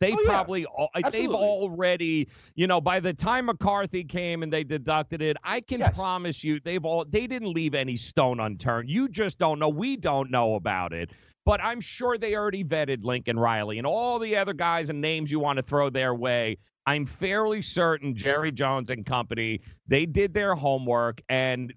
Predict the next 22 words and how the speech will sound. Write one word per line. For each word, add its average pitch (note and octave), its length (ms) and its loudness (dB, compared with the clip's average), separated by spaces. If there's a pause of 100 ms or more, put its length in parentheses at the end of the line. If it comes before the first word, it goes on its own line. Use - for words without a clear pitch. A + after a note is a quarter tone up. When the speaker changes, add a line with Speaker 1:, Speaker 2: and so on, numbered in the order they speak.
Speaker 1:
this A2+ 400 -2
was F3+ 260 0
the D3 100 0
guy D3 300 2
that E3 160 -4
they D3+ 160 -2
thought D3 300 2
was B2+ 160 -2
the B2 60 -2
best. C3+ 280 2 (180)
Not E3+ 220 2
because G3+ 300 -2
they G3+ 80 0
didn't F#3+ 220 -6
give E3 360 0
Lincoln E3+ 460 0
and D#3+ 120 2
everybody D#3+ 540 0
else D#3 220 0
and D3+ 100 2
all C#3+ 80 4
of C#3+ 60 -2